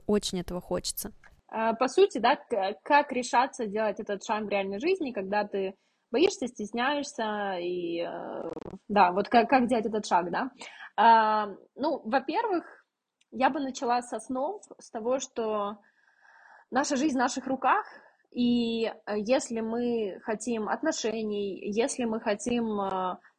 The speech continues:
Speaker 2: просто классных, э, новых знакомств, новых людей вокруг, творческих или, там, не знаю, бизнесовых, э, м, кто-то вам нравится, м, может быть, этот человек как-то, не знаю, выступил прикольно, вы это видели, и вам хочется подойти, да?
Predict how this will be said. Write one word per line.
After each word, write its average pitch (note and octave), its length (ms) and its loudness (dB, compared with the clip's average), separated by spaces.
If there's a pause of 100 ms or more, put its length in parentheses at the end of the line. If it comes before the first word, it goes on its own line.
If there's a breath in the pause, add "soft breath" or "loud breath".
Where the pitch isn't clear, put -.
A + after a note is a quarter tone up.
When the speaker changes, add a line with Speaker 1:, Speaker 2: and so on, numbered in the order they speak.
(100)
Speaker 2:
просто E4 360 2
классных, C4+ 680 2
э, G3 600 0
новых B3+ 320 2
знакомств, A#3 580 -2
новых A#3 300 0
людей A#3+ 400 0
вокруг, G#3+ 460 -2
творческих G#3+ 840 0
или, G3+ 220 2
там, G3+ 180 -4
не A3 60 -4
знаю, G3+ 180 -4
бизнесовых, A#3 840 2 (560 loud breath)
э, - 40 -4
м, G#3+ 760 0 (580)
кто-то C#4 360 6
вам A#3 260 6
нравится, G#3+ 1040 4
м, G3+ 840 -6
может A#3 220 0
быть, A3 180 -2
этот A#3+ 160 -2
человек A3+ 360 0
как-то, G#3+ 240 -6
не G#3 100 -4
знаю, F#3+ 220 -2
выступил A#3 460 0
прикольно, G#3 480 -4
вы F#3+ 100 -2
это F#3+ 180 -6
видели, F#3 580 -6
и G#3 80 0
вам A3 120 4
хочется G#3 320 -2
подойти, G3 500 -2
да? F3+ 220 4